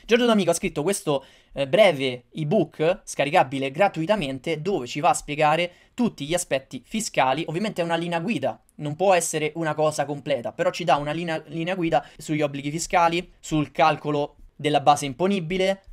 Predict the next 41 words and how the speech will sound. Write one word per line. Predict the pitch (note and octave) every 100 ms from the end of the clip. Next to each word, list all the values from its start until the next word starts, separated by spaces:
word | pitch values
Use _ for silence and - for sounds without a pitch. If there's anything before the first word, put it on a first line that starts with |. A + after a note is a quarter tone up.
| -
come | G3+ G#3 F3+
gestire | D#3 D3+ F3 F3+ C#3
appunto | - F#3+ D#3+ C3+
questo | B3 C4 E3+
tipo | D#3 D3+
di | C#3+ C#3 C3+ -
investimento, | D3+ C#3+ - D#3 A3 D3+ - B2+ B2 _ -
i | D3
vari | D3+ C#3+ C#3 C3+
esempi | C#3+ F#3 F#3+ D#3
che | D3
ci | - F3+
sono, | D3 C3 D#3 G3 -
come | - B3 G3+ D3+ B2 - _ _
effettuare | - D#3 E3 D#3+ F3 A3 C#3 B2 - _ -
in | E3
modo | G#3+ D#3+
pratico | C3+ F3+ C3+ C3 C3+
la | C#3+
dichiarazione | C#3 C#3 C3+ C#3+
dei | D3
redditi, | E3+ E3 D#3+ D3+
quindi | C#3+ C3
il | C3
modello | C#3+ D3+ C#3 C3
sette | C3+ - C3+
trenta, | - E3+ E3 D#3 E3 E3 - _
poi | - C#3 C3
c'è | - C#3+
anche | C#3 C#3 C3 C#3 C#3 _ _
il | C#3+ C3+
quadro | D3 C#3 C3+ B2+
R | C#3 C3+
V, | D3+ G3+ G3+ -
tutte | A3 -
queste | D#3+ F#3+ -
cose | D3 C3 C#3
che | C3+
sono | - C3 C3
spesso | - D3 - C#3+
chieste. | B2+ - - -